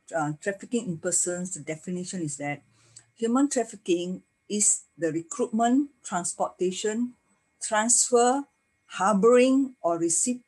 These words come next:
of people through force, fraud, or deception, uh,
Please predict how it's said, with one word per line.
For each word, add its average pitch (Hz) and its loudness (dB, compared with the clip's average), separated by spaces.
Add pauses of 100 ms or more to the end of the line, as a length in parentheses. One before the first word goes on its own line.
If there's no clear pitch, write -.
of 165 -2 (680)
people 208 0 (140)
through 165 -2
force, 226 2 (180)
fraud, 226 2 (180)
or 175 -2
deception, 151 -4 (800)
uh, 160 0